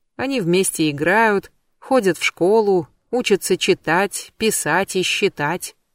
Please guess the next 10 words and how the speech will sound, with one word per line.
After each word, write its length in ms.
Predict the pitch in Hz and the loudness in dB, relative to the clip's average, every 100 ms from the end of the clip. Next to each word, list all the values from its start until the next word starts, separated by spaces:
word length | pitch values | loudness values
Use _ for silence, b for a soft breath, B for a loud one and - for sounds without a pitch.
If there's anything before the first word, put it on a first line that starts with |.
| _ _ _ | _ _ _
Я 180 | 233 269 | -2 -2
спела 300 | 226 190 185 | 0 0 2
ей 220 | 170 160 | 2 0
песенку 480 | 160 175 - 160 165 | 2 0 0 -4 -2
про 200 | 156 165 | -2 -2
алфавит 500 | 151 - 151 226 - _ _ _ _ - | -2 -2 -2 -4 -6 _ _ _ _ 0
и 100 | 220 | 2
дошла 640 | 185 165 - 156 185 185 - | 2 0 -2 0 -2 -4 -10
до 300 | 165 196 202 - | -4 -2 -2 -4
«э». 220 | 175 139 | -2 -2